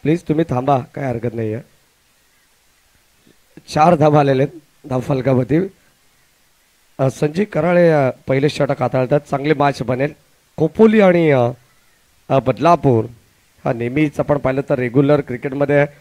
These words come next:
या दोन संघांचा परिचय होत असतो, परंतु आता या ठिकाणी आपण पाहिलं तर, अ, नगरपालिकेअंतर्गत, अ, अ, राज्यस्तरीय स्पर्धा खेळतात. ऑन साइडला आडवा बाटे खेळण्याचा प्रयत्न, बॅटच्या आतली कडा along the carpet, ball डीपमध्ये चालला, क्षेत्ररक्षक येतात वेगाने, सागर येतात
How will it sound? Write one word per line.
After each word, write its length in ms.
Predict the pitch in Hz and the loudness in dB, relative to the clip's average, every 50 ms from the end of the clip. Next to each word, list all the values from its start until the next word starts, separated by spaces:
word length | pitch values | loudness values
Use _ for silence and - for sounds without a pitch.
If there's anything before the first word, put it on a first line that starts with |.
| _ _ _ - | _ _ _ -6
या 60 | 120 123 | -6 -2
दोन 260 | 113 135 135 143 139 | 2 2 2 2 2
संघांचा 380 | - 151 139 143 143 135 139 | 0 -4 -2 -2 -2 -2 -2
परिचय 460 | 143 - - 127 127 147 139 - - 135 - 120 | -4 -2 0 0 0 0 0 0 -2 0 2 4
होत 220 | 139 156 - 151 | 2 2 2 0
असतो, 220 | 135 110 - 151 | -4 -2 -2 -4
परंतु 340 | 147 - 147 139 143 123 143 | -4 -2 -2 -4 -2 0 0
आता 300 | 135 123 - 131 123 120 - _ _ _ _ _ _ _ _ _ _ - | 0 0 0 0 0 0 -2 _ _ _ _ _ _ _ _ _ _ -4
या 80 | 147 165 | -2 -2
ठिकाणी 280 | 185 202 - 214 202 | -2 -2 -2 0 -2
आपण 160 | 208 - 208 196 | 0 -2 -2 -2
पाहिलं 240 | 175 165 160 185 | 0 0 0 0
तर, 200 | 190 185 190 175 | 0 2 4 4
अ, 140 | 165 156 147 - - | 4 4 2 2 0
नगरपालिकेअंतर्गत, 1200 | 127 139 135 131 170 160 - 160 156 160 147 147 135 127 123 - 160 156 151 139 156 151 147 - 147 | -4 -2 2 2 2 2 2 -2 -2 0 0 0 -2 -2 0 0 2 2 4 4 4 4 4 4 2
अ, 160 | 131 120 117 117 _ _ _ _ _ _ _ - | 2 2 2 -2 _ _ _ _ _ _ _ -6
अ, 140 | - 123 131 | -2 -2 0
राज्यस्तरीय 680 | 120 123 127 120 135 170 - - - 160 147 160 165 | 0 -2 -2 0 0 0 0 0 -2 -2 2 2 0
स्पर्धा 340 | 151 - - 139 131 123 135 | 0 -2 -4 -4 -2 -2 -2
खेळतात. 340 | 120 - 120 110 - 110 110 - - | -2 -2 -6 -4 -4 -4 -6 -4 -2
ऑन 160 | 120 127 135 | -2 -2 0
साइडला 300 | - 156 147 139 147 147 | 0 -2 -2 2 2 2
आडवा 200 | 139 131 135 143 | 2 2 2 0
बाटे 260 | 135 143 139 - 165 | 0 0 -2 -2 -2
खेळण्याचा 320 | 135 151 147 147 147 139 170 | -2 0 0 0 0 0 -2
प्रयत्न, 360 | - 156 147 151 - 170 160 | -2 0 -2 -2 0 -2 -2
बॅटच्या 300 | 139 143 135 - - 147 | 0 -2 -2 0 0 -2
आतली 160 | - - 156 | 0 -2 -2
कडा 220 | 139 156 156 165 180 - - _ _ _ _ - 135 | 0 2 4 2 2 0 -4 _ _ _ _ -6 -2
along 200 | 135 147 156 156 | 2 2 4 2
the 100 | 160 156 | 2 0
carpet, 280 | 160 143 139 165 170 156 | 0 -2 -2 -2 -2 0
ball 160 | 143 156 156 | 0 0 -2
डीपमध्ये 440 | 139 120 147 160 - 170 165 160 156 | 0 -2 -4 -4 0 0 0 0 0
चालला, 220 | - 165 156 170 | 0 0 0 0
क्षेत्ररक्षक 580 | 180 - - 151 - - 160 156 - 170 143 - | -2 -2 -2 -4 -2 -2 -4 -2 -2 -4 0 0
येतात 280 | 160 147 - 160 165 165 | 0 2 2 2 0 2
वेगाने, 480 | - 139 147 139 139 160 156 160 147 135 - _ _ _ _ _ _ _ _ _ - - | 2 0 0 2 2 2 2 2 0 -2 -2 _ _ _ _ _ _ _ _ _ -18 -12
सागर 360 | - - 113 113 120 - - 107 | -10 -8 -6 -4 0 0 0 0
येतात 280 | 110 110 - 113 120 | -2 -4 -4 -6 -6